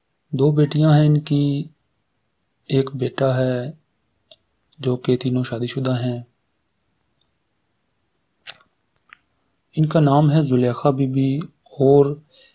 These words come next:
अ, मुसलमान हैं, फ़िरका जो है सुन्नी है और इनकी कास्ट जो है ये भट्टी बरादरी से ताल्लुक़ रखती हैं और इस वक्त फैसलाबाद सिटी में रहती हैं।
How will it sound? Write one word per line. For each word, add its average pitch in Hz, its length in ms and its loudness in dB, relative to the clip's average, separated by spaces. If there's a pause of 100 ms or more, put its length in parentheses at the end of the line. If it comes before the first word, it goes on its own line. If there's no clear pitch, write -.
(240)
अ, 123 240 -2
मुसलमान 131 600 2
हैं, 147 180 0
फ़िरका 143 360 0
जो 143 160 0
है 139 80 2
सुन्नी 135 440 -2
है 143 160 0
और 135 140 -2
इनकी 135 240 -4
कास्ट 135 480 -2
जो 135 180 0
है 131 240 0
ये 131 180 0
भट्टी 127 360 -4
बरादरी 127 400 -2
से 135 140 -4
ताल्लुक़ 127 360 -4
रखती 131 320 -4
हैं 135 200 0
और 135 380 -2
इस 143 220 -6
वक्त 123 360 -6
फैसलाबाद 127 720 -4
सिटी 127 300 -10
में 123 100 -6
रहती 117 340 -14
हैं। 113 220 -14